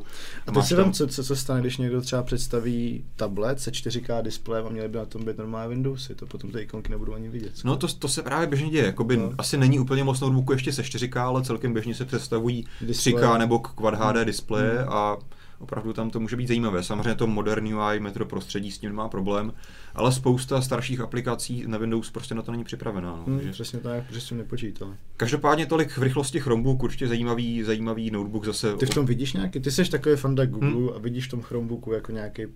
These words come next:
Speaker 1: potenciál, nějaký
Speaker 2: My
Speaker 1: jako
Speaker 2: jsme,
Speaker 1: fakt zajímavý
Speaker 2: my jsme to
Speaker 1: potenciál?
Speaker 2: rozebírali už dávno, jako třeba pro mě to
Speaker 1: Martin
Speaker 2: nemá
Speaker 1: ho,
Speaker 2: použití,
Speaker 1: Martin, Martin
Speaker 2: protože
Speaker 1: ho testoval a řík-, a taky, co jsem pochopil z jeho dojmu, že jako moc mu to
Speaker 2: Hmm.
Speaker 1: nedává smysl zatím.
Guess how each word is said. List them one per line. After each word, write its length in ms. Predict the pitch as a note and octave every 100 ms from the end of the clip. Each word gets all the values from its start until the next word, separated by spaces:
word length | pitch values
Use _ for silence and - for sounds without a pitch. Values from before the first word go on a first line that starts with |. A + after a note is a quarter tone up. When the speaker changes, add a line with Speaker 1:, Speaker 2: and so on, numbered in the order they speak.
| -
Speaker 1:
potenciál, 800 | - G#2 A2+ B2+ B2 A#2+ A#2+ A#2+ A#2+ -
nějaký 180 | - A#2+
Speaker 2:
My 40 |
Speaker 1:
jako 20 |
Speaker 2:
jsme, 160 | A#2+ D3
Speaker 1:
fakt 160 | C#3+
zajímavý 360 | B2+ C3 C3+ A#2+
Speaker 2:
my 60 | A2+
jsme 100 | A2
to 40 | C3
Speaker 1:
potenciál? 220 | C#3+ F#3+
Speaker 2:
rozebírali 560 | D3 C#3 C3 C#3 C#3+ E3
už 240 | F3+ -
dávno, 760 | A2 F#2 F#2 A#2 D#3 F3+ F#3 F3+
jako 320 | A2 A#2+ C3 -
třeba 240 | - C#3
pro 140 | C3 A#2+
mě 80 |
to 20 | C3
Speaker 1:
Martin 140 | C3
Speaker 2:
nemá 100 | C#3+
Speaker 1:
ho, 60 | C3+
Speaker 2:
použití, 280 | C#3 B2 C3
Speaker 1:
Martin, 160 | C3+
Martin 260 | D3 - G#3
Speaker 2:
protože 160 | G#3+
Speaker 1:
ho 60 | C3+
testoval 400 | C3 D#3 E3 E3
a 40 | D3
řík-, 220 | C3+ C3
a 80 | C3+
taky, 380 | C3+ C3 C3+ C3
co 120 | C3
jsem 180 | D3 B2+
pochopil 360 | B2+ B2+ B2+
z 40 | B2
jeho 120 | B2+
dojmu, 340 | A2+ A2+ A#2+
že 100 | A#2+
jako 200 | A2+ -
moc 260 | B2 A#2 -
mu 120 | A#2
to 220 | - A#2+
Speaker 2:
Hmm. 240 | A#2 A#2+ C3+
Speaker 1:
nedává 400 | A2 G#2 G2+ F#2+
smysl 400 | - F#2+ - F#2+
zatím. 380 | F#2+ - -